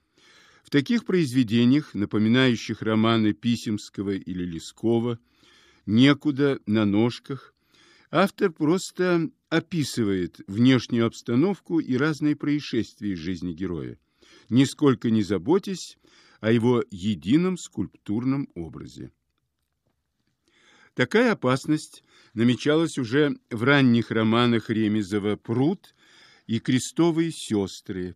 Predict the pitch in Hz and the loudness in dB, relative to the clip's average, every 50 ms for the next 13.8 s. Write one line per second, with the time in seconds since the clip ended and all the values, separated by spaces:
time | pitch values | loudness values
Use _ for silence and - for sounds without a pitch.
0 | _ - - - 156 160 156 - 151 147 143 143 - - - 82 71 87 82 69 | _ -6 -2 -2 -2 -2 -2 -6 -8 -6 -6 -6 -8 -10 -14 -12 -10 -8 -8 -8
1 | 65 - - - 65 69 62 - _ _ _ _ _ _ _ _ _ _ _ _ | -10 -16 -20 -20 -20 -20 -20 -20 _ _ _ _ _ _ _ _ _ _ _ _
2 | _ _ _ - - _ _ - - 131 151 185 214 214 - 202 190 180 160 - | _ _ _ -20 -20 _ _ -2 2 4 4 6 4 4 4 2 2 2 2 2
3 | 190 208 220 - 214 190 185 175 165 160 - - 135 107 87 117 156 180 180 175 | 2 0 0 0 -2 -2 0 0 0 0 -2 -6 -6 -4 -2 -2 -2 -2 -2 -4
4 | - - 160 160 165 135 104 113 107 101 95 95 107 123 139 139 135 135 - _ | -4 -4 -2 -2 -2 -2 0 0 0 0 0 0 0 0 0 -2 -2 -4 -6 _
5 | - 80 78 71 64 62 62 - _ _ _ _ _ _ _ _ _ _ _ _ | -8 -8 -8 -8 -10 -14 -16 -18 _ _ _ _ _ _ _ _ _ _ _ _
6 | _ _ _ _ _ - _ - - 175 - 208 - 208 196 185 190 196 190 180 | _ _ _ _ _ -14 _ -2 -2 0 0 0 0 2 2 4 4 2 2 2
7 | 175 170 156 - - 180 180 160 156 160 170 165 151 - - 151 123 - 156 139 | 0 -2 -2 -2 0 0 0 0 0 0 0 0 0 0 -2 -8 -4 -2 -2 -2
8 | 120 120 127 147 147 143 117 - _ _ _ _ _ _ _ _ _ _ - - | -2 -2 0 2 2 2 0 -2 _ _ _ _ _ _ _ _ _ _ -4 0
9 | 151 147 147 165 160 - - 170 165 170 175 175 170 151 117 95 82 76 71 67 | 0 2 2 2 0 -2 -2 -2 0 0 0 0 0 0 0 0 0 -2 -4 -8
10 | 64 62 60 - _ _ _ _ _ _ _ _ _ _ _ _ _ _ _ - | -10 -12 -16 -18 _ _ _ _ _ _ _ _ _ _ _ _ _ _ _ -8
11 | - 107 123 135 127 117 101 110 113 113 98 98 120 131 131 127 120 98 80 76 | -2 2 4 6 6 4 4 2 2 2 2 0 0 2 2 2 0 0 -2 -6
12 | 73 67 65 65 - _ _ _ _ _ _ _ _ _ _ _ _ _ _ _ | -8 -10 -10 -12 -16 _ _ _ _ _ _ _ _ _ _ _ _ _ _ _
13 | _ - - - 120 120 117 127 131 120 - - 127 123 123 | _ -18 -10 -6 -4 0 2 2 2 2 0 0 -2 -2 -2